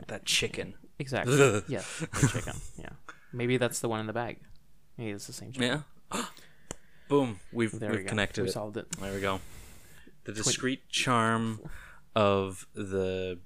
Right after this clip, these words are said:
Speaker 1: women on a boat. <laughs>
Speaker 2: <coughs> Ooh.
Speaker 1: Uh, <laughs>
Speaker 2: Yeah. Lucrecia
Speaker 1: Uh,
Speaker 2: Martel explained.
Speaker 1: n-, oh,
Speaker 2: We
Speaker 1: yeah.
Speaker 2: did it, everybody. We
Speaker 1: Big
Speaker 2: explained
Speaker 1: red
Speaker 2: it.
Speaker 1: arrow pointing to the,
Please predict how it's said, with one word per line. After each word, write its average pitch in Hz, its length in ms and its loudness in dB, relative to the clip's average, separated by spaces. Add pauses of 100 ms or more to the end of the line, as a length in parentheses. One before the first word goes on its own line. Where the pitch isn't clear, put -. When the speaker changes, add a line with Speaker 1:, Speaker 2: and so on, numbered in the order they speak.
(460)
Speaker 1:
women 104 320 0
on 104 100 6
a 104 40 2
boat. 92 260 0 (240)
<laughs> - 60 -4 (1200)
Speaker 2:
<coughs> - 960 12
Ooh. 202 260 10
Speaker 1:
Uh, 90 420 -2
<laughs> - 880 -6
Speaker 2:
Yeah. 113 340 0 (1400)
Lucrecia 139 380 6
Speaker 1:
Uh, 117 140 8
Speaker 2:
Martel 123 340 6
explained. 135 840 4 (840)
Speaker 1:
n-, 139 180 -6
oh, 131 280 2
Speaker 2:
We - 80 4
Speaker 1:
yeah. 107 120 2
Speaker 2:
did 110 120 -2
it, 107 100 -2
everybody. 110 500 -6 (440)
We 120 120 0
Speaker 1:
Big 117 80 -2
Speaker 2:
explained 120 360 4
Speaker 1:
red 110 180 10
Speaker 2:
it. 107 80 8
Speaker 1:
arrow 104 340 8
pointing 101 480 -2
to 101 120 -4
the, 92 340 -4